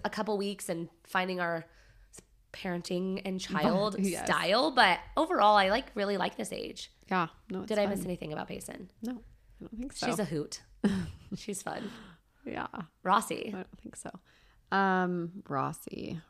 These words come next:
Speaker 2: Rossi, Rossi. She is a wild baby,
Speaker 1: She's
Speaker 2: but
Speaker 1: a firecracker.
Speaker 2: she is. She, how old is she now? She's fifteen months. And she is good. <laughs> I don't know.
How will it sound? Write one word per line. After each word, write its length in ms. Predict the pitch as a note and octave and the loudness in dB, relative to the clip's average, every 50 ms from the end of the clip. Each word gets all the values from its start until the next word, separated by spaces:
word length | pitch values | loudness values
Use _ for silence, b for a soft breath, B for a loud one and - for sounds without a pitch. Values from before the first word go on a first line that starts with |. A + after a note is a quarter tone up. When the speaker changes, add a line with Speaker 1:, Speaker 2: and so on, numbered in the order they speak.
| - | -18
Speaker 2:
Rossi, 260 | - - - - F#3+ F#3+ | -18 -16 -10 -8 -6 -4
Rossi. 520 | F3 - - E3+ - - - D3+ E3 E3+ D#3+ - _ _ _ | -2 -4 -4 -4 -6 -8 -8 -6 -6 -8 -8 -10 _ _ _
She 200 | - - - F#3+ | -12 -6 -4 -4
is 160 | F#3+ F#3 F#3 | -4 -4 -4
a 60 | F#3 | -4
wild 380 | F3+ F3 E3 D#3+ D#3 D#3 D#3 D#3 | -4 -2 -2 0 0 -2 -2 -4
baby, 380 | D#3 D3+ D3+ D#3 D#3 E3 F3 - _ - | -4 -4 -4 -4 -4 -6 -8 -12 _ -14
Speaker 1:
She's 180 | - F#3 - | -12 -10 -4
Speaker 2:
but 200 | - E3+ D3 C#3+ F#3 | 0 0 2 2 0
Speaker 1:
a 40 | F3+ | -2
firecracker. 840 | - - E3 D#3 D#3+ - D#3 - - - - - - - - - F#3+ F#3 - - - - | -2 0 0 0 0 0 -2 -4 -6 -8 -6 -8 -8 -8 -8 -8 -10 -12 -16 -20 -20 -18
Speaker 2:
she 240 | - - - E3 | -10 -6 -4 -4
is. 300 | - C3+ C3+ C#3 C#3 D3+ - - - _ - | -2 -2 -4 -4 -6 -8 -12 -18 -20 _ -18
She, 680 | - - - F3 F3 F3 F3 F3 F3 F3 F3 F3+ F3 - _ _ _ _ _ _ _ _ _ _ _ _ _ _ _ _ _ _ | -16 -8 -6 -4 -2 0 0 0 0 0 -2 -2 -4 -8 _ _ _ _ _ _ _ _ _ _ _ _ _ _ _ _ _ _
how 100 | - - | -16 -16
old 140 | - - - | -14 -14 -16
is 80 | F3 - | -18 -16
she 120 | - - | -16 -14
now? 120 | D#3+ - E3 D#3+ | -14 -14 -16 -18
She's 220 | - - F#3 - | -18 -18 -20 -16
fifteen 400 | - G#3+ - - - F3+ D#3 D3 | -16 -16 -16 -10 -8 -6 -6 -6
months. 500 | C#3+ C#3+ D3 F3+ - - - - - - _ _ _ _ - _ _ _ _ _ _ _ _ - | -6 -6 -8 -10 -10 -12 -16 -20 -20 -20 _ _ _ _ -20 _ _ _ _ _ _ _ _ -4
And 800 | F3 F3 E3+ E3+ E3 E3 E3 E3 D#3+ D#3+ E3 E3 D#3+ E3 - - - - | -2 0 2 2 2 2 0 0 0 -2 -4 -4 -4 -6 -8 -8 -12 -16
she 960 | - - - - - F#3 F3+ F3 F3 E3+ E3+ E3+ E3+ E3+ F3 F3 F3 F3+ F#3+ G3 F#3 - _ _ _ _ _ _ - | -16 -14 -14 -8 -4 -2 -2 0 0 0 0 -2 -2 -2 -2 -2 -2 -4 -4 -6 -8 -12 _ _ _ _ _ _ -10
is 200 | G3+ G3+ G3 - | -8 -8 -8 -10
good. 440 | - A3 A#3 C#4+ C4+ - E3+ F3+ D#3 - - - | -8 -6 -4 -4 -4 -4 -6 -8 -10 -12 -16 -20
<laughs> 160 | _ _ - | _ _ -6
I 40 | G3+ F#3+ F#3 | -4 0 0
don't 120 | B3 A#3+ | 0 0
know. 600 | A#3+ B3+ D#4 C4 F#3+ F3 F3+ G3 G3+ G#3+ B3+ D4+ | 0 -2 -2 0 2 4 4 4 4 2 0 -2